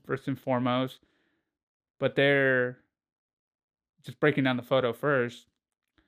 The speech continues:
they're not the best well lit. They are properly, like, if I saw an exposure triangle, I can pretty much see that they're properly exposed, but there's nothing that I would say is, like,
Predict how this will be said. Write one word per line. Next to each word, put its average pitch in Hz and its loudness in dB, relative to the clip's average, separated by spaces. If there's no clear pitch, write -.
they're 120 -2
not 120 0
the 131 -4
best 123 -2
well 123 -2
lit. 170 2
They 131 2
are 185 8
properly, 139 0
like, 120 -4
if 120 -4
I 120 2
saw 135 -2
an 127 2
exposure 123 -2
triangle, 127 -2
I 127 -2
can 117 -12
pretty 156 4
much 135 2
see 147 -4
that 127 -4
they're 123 -4
properly 131 0
exposed, 151 -2
but 131 -6
there's 135 2
nothing 135 2
that 127 -2
I 123 2
would 120 -4
say 123 -4
is, 117 -8
like, 120 -6